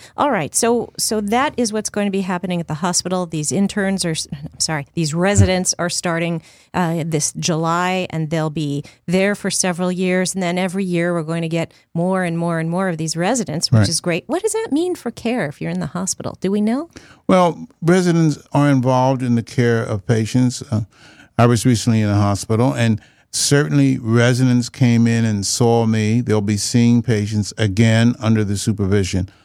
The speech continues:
Speaker 2: of an attending physician. So if somebody's admitted to Sarasota Memorial Hospital, they may see a patient, it's, may see a resident, a physician, along with their primary physician.
Speaker 1: Sure.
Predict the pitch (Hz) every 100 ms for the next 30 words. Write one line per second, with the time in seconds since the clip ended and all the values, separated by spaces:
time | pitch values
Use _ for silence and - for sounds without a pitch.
0 | _ - 101 95 90 - 98 92 - 90
1 | 95 90 82 78 107 92 - - - -
2 | 104 - 123 123 113 98 107 107 117 117
3 | 110 - 104 - 113 104 113 104 101 101
4 | 101 120 123 - 131 139 151 _ - 107
5 | 104 104 104 107 - - 113 104 101 -
6 | _ _ 98 95 - 104 92 - - 90
7 | - - 117 110 - 113 101 95 _ _
8 | - 98 107 104 95 98 90 - 98 90
9 | 95 98 104 113 104 - 104 104 110 117
10 | 127 147 110 101 - _ _ _ 107 101
11 | 95 107 110 _ _ - 110 101 95 90
12 | 85 92 92 98 - 92 - 208 156